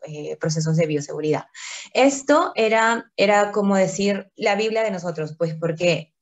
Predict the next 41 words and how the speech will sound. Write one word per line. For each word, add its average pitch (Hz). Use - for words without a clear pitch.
teníamos 208
que 226
decirles 196
al 214
cliente 185
que, 247
eh, 196
viajar 208
no 214
iba 220
a 214
ser 208
igual 202
que 285
antes, 262
pero 170
no 202
iba 214
a 208
ser 208
no 233
seguro. 185
Entonces, 190
eso, 262
por 233
ejemplo, 220
nos 208
ayudó 175
muchísimo 202
a 175
empezar 180
a 208
decirle 226
al 214
cliente 175
que 175
si 151
quería 196
salir 233
de 233
casa, 226